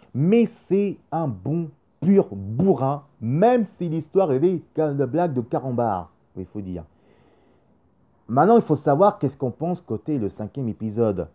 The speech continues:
C'est vrai, c'est le cinquième cette fois-ci, et c'est The Last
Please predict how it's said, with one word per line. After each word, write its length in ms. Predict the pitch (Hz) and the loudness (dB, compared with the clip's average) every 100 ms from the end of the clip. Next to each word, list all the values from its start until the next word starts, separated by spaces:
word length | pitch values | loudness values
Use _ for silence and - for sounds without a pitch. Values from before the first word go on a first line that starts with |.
| _ | _
C'est 120 | _ 101 | _ -6
vrai, 120 | 113 | -6
c'est 120 | - | -6
le 120 | 95 | -8
cinquième 680 | 90 - 165 160 - 196 190 | -8 -6 -4 -4 -4 -2 -2
cette 320 | - 156 151 | -4 -4 -4
fois-ci, 640 | 143 147 143 190 196 202 - | -4 -6 -6 -4 -2 -4 -2
et 180 | 165 175 | 0 2
c'est 180 | 151 | 0
The 80 | 123 | -2
Last 480 | 120 117 147 160 - | -2 0 0 0 -4